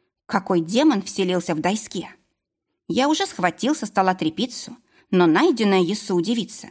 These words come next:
опередила меня. «Позвольте мне, господин». Она с обожанием смотрела на Рейдена и даже не дышала,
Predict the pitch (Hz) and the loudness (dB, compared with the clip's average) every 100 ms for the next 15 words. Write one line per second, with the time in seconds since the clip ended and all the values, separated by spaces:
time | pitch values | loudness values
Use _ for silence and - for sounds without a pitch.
0 | _ - 180 214 311 311 180 156 185 170 | _ -10 -6 0 0 2 4 4 4 2
1 | - - _ _ _ _ _ _ - 320 | -2 -20 _ _ _ _ _ _ -4 -2
2 | 320 330 320 294 175 180 190 190 175 - | 2 2 4 4 4 -4 -6 -4 -6 -8
3 | _ _ _ _ _ - 185 190 196 208 | _ _ _ _ _ -2 2 2 2 0
4 | 180 170 180 294 302 226 185 190 196 185 | 0 0 2 4 4 4 2 2 2 4
5 | 170 151 254 233 160 - _ _ - 208 | 4 4 -2 -4 -8 -12 _ _ -10 -4
6 | 180 185 180 190 294 370 - 175 165 | 2 2 2 2 2 2 -4 -6 -8